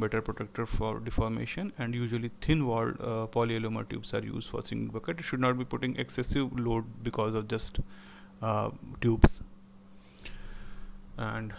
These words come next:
uh, puncturing and slicing of tubes should be there. So post centrifugal, uh, centrifugation analysis, um, uh, piercing from the bottom and slicing after quick freezing, both techniques can be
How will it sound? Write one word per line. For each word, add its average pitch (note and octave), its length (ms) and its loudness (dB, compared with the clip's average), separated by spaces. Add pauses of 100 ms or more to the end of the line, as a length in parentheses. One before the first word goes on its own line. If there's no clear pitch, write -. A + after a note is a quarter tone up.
(200)
uh, B2 60 -8
puncturing C3 480 0
and C3 100 -2
slicing B2+ 360 4
of C3 160 8
tubes C3 180 12
should B2 140 4
be C3+ 80 4
there. C3 320 2
So A#2 340 2
post A2+ 240 8
centrifugal, A2+ 640 4
uh, A#2 140 -4
centrifugation A#2 600 4
analysis, A#2 600 -2 (320)
um, G#2 500 -10
uh, - 160 -10
piercing A#2 460 0
from A2+ 160 -2
the A2+ 80 0
bottom G#2+ 400 -2
and B2+ 240 -4
slicing A2+ 440 -2
after G#2 280 -2
quick - 280 -4
freezing, G#2+ 380 -4
both A2 200 -2
techniques A2+ 440 -6
can G2+ 220 -8
be F#3+ 120 -6